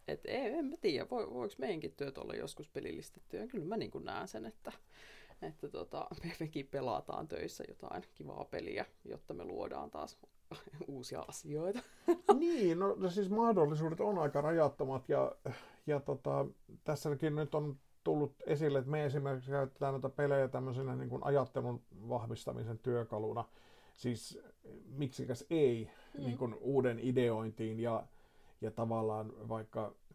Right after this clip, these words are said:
Speaker 2: työyhteisön hyvinvoinnin edistämiseen tai mihin tahansa
Speaker 1: Juuri.
Speaker 2: tällaiseen, niin, niin pelisuunnittelu varmaan, ö, antaisi aika paljon.
Speaker 1: Kyllä.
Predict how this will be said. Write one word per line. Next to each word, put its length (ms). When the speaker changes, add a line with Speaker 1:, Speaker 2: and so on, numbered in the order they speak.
Speaker 2:
työyhteisön 840
hyvinvoinnin 680
edistämiseen 760
tai 100
mihin 260
tahansa 340
Speaker 1:
Juuri. 120
Speaker 2:
tällaiseen, 480
niin, 180
niin 360
pelisuunnittelu 840
varmaan, 440
ö, 40
antaisi 340
aika 140
paljon. 300
Speaker 1:
Kyllä. 260